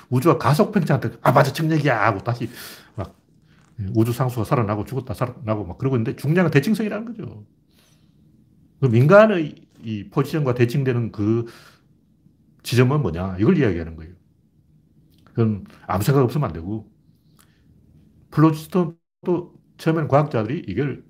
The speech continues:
물질이라고 안 하고 하나의 <clears throat> 원리다. 비물질적인 원리다. 이렇게 이야기한 거예요.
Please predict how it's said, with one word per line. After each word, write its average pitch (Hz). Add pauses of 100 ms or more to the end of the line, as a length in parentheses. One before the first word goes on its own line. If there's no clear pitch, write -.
(120)
물질이라고 151
안 82
하고 104 (1080)
하나의 135 (1120)
<clears throat> -
원리다. 117
비물질적인 135
원리다. 123
이렇게 92
이야기한 101
거예요. 127